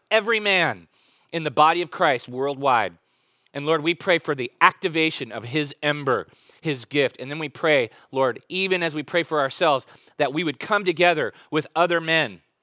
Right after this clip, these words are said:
around the world so that the flame would grow brighter and brighter and brighter. And Lord, I pray for the moment when there's blowback and there's persecution because we're activating and our wildfire is spreading.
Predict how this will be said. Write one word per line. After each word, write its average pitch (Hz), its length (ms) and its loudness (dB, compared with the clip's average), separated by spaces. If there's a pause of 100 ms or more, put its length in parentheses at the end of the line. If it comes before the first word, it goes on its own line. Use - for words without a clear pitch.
(680)
around 156 360 2
the 175 100 -2
world 160 400 2
so 170 140 -6
that 143 140 -4
the 143 80 -6
flame 180 440 0
would 165 140 -6
grow 131 180 2
brighter 170 640 2 (200)
and 139 160 -10
brighter 165 380 2
and 139 200 -10
brighter. 156 400 2
And 139 140 -6
Lord, 160 200 2
I 151 60 4
pray 190 320 0
for 180 160 -2
the 160 80 -2
moment 170 480 0 (240)
when 165 140 0
there's 147 200 0
blowback 160 680 4
and 143 100 -4
there's 143 140 -4
persecution 185 840 -4 (300)
because 160 300 0
we're 151 200 0
activating 170 840 2 (220)
and 156 120 -8
our 147 80 0
wildfire 175 680 4
is 147 100 -6
spreading. 180 560 0